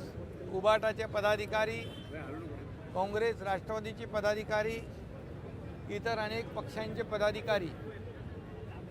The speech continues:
आज शिवसेनेमध्ये दाखल झालेत. त्यांनी शिवसेनेमध्ये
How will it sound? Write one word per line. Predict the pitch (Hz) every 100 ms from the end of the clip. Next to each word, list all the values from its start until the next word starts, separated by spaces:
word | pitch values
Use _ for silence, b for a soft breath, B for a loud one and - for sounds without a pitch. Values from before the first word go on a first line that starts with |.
| -
आज | 208 214 214 - - - - - - - - - - -
शिवसेनेमध्ये | 214 226 226 208 214 220 214 214 214 208 202 -
दाखल | 175 180 226 226
झालेत. | 208 220 226 220 - - - - - - - - -
त्यांनी | 202 214
शिवसेनेमध्ये | 190 202 214 208 220 226 220 214 220 220